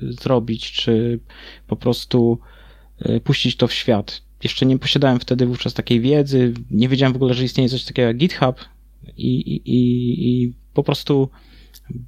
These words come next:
była to taka zabawa w sumie, y, dla siebie. Y, jeżeli chodzi o jakiś inny projekt, to trochę czasu później, jak już opanowałem technologie webowe,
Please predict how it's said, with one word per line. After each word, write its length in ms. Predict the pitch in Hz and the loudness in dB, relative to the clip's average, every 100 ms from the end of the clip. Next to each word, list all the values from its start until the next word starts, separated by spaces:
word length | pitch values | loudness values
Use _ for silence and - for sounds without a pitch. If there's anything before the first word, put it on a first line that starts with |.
| - | -4
była 180 | 151 143 | 0 2
to 100 | - | 2
taka 200 | 135 127 | 0 0
zabawa 420 | 120 123 127 117 | 0 2 2 2
w 80 | 117 | -2
sumie, 560 | - - 123 113 110 113 - | -6 -2 2 2 2 -2 -6
y, 320 | 151 110 110 | -2 2 2
dla 140 | 107 110 | 2 0
siebie. 360 | - 92 104 - - - - - - - _ _ - - | -2 -2 -4 -10 -20 -20 -20 -20 -20 -20 _ _ -20 -8
Y, 340 | 117 117 117 120 | -4 0 0 2
jeżeli 280 | 135 170 151 | 2 2 0
chodzi 220 | 156 160 | 0 0
o 40 | |
jakiś 220 | 156 - | -2 -4
inny 300 | - 175 156 | 0 2 2
projekt, 560 | 127 135 131 131 - - - - - | 2 2 2 0 -6 -20 -20 -14 -2
to 260 | 131 127 127 - - - - - | 2 2 0 -6 -20 -20 -20 -4
trochę 400 | 139 143 131 120 | 0 0 0 -2
czasu 400 | 139 135 - 123 | 2 2 0 -2
później, 500 | 139 127 135 127 127 - - - - _ _ - - - | 0 0 2 0 -2 -10 -20 -20 -20 _ _ -20 -10 -2
jak 180 | 123 120 | 0 2
już 220 | 120 - | 0 -2
opanowałem 580 | 120 113 123 123 123 120 | -2 0 2 2 2 2
technologie 800 | 120 - 123 127 127 120 113 123 - - 120 - - - - - 107 | 0 0 0 0 2 0 0 -4 -10 -18 -16 -16 -20 -20 -20 -10 -2
webowe, 480 | 117 139 160 180 | 0 2 2 0